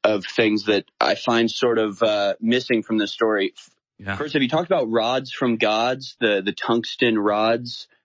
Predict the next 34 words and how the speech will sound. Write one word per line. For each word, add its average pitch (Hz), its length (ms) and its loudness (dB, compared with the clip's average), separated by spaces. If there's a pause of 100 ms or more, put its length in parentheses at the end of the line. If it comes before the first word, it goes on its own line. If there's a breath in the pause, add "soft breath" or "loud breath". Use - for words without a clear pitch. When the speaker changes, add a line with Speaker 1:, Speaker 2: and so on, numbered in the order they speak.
Speaker 2:
I 123 140 0
have 143 100 0
not, 143 160 2
Speaker 1:
Um, 101 180 -2
Speaker 2:
I 139 100 4
have 160 120 0
not 156 160 -2
Speaker 1:
that 143 100 -2
Speaker 2:
talked 143 140 0
Speaker 1:
can 135 80 -2
Speaker 2:
about 120 160 2
Speaker 1:
be 113 80 0
Speaker 2:
it, 95 40 -2
but 113 100 0
I 113 80 0
know 123 220 0
exactly 123 380 0
what 139 100 0
you're 127 100 -2
talking 135 240 0
about. 131 300 -2
Please, 123 440 -2
uh, 110 280 -2 (140)
uh, - 220 -4 (140)
share 117 260 -2
with 104 80 -6
the 104 80 -4
audience. 101 380 -4 (1800 loud breath)
Speaker 1:
Yeah, 143 240 2
it's 110 100 -4
called 151 240 2
a, 117 160 2
like, 113 160 0
hypervelocity. 113 1600 0